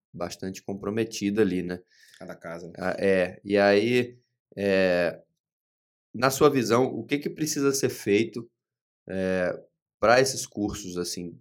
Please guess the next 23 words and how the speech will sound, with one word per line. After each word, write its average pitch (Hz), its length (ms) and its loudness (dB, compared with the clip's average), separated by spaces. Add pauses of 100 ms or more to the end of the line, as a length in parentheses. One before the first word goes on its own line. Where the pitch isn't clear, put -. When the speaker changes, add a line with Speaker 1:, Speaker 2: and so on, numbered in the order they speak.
(280)
Speaker 1:
pra 101 80 -4
esses - 220 -6
cursos 98 360 -8
d'água, 98 520 0
pra - 180 -14
cada 113 320 2
um 101 160 -2
deles? 98 300 -4
Você 113 60 -2
acha 110 120 -2
que - 100 -20
tem 110 160 -2
como 110 220 0
a 107 60 2
gente 107 200 -8
pensar 104 380 0
numa 101 200 0
política 98 360 -6
de, 90 340 -4 (560)
de 90 260 -10
recuperação, 104 1000 2
de, 87 280 -6
de 87 400 -10